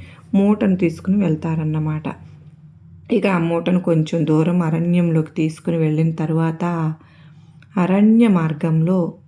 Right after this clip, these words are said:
ఒక పెద్ద నది అనేది అడ్డం వస్తుంది. ఆ నదిని దాటితేనే మళ్ళీ మరొక అరణ్యంలోకి వెళ్ళి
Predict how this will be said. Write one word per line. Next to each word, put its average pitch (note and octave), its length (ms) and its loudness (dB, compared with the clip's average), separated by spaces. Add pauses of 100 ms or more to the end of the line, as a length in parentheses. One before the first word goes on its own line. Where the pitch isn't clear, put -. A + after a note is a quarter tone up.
(100)
ఒక D#3+ 140 -8
పెద్ద D#3+ 480 -6
నది E3 720 -2
అనేది E3 520 0 (160)
అడ్డం E3+ 340 0
వస్తుంది. D#3+ 560 -4 (880)
ఆ A#3+ 80 2
నదిని A3+ 460 6
దాటితేనే G3+ 1040 2
మళ్ళీ F#3+ 440 2
మరొక F#3 400 2
అరణ్యంలోకి F3 1040 2
వెళ్ళి D#3+ 460 2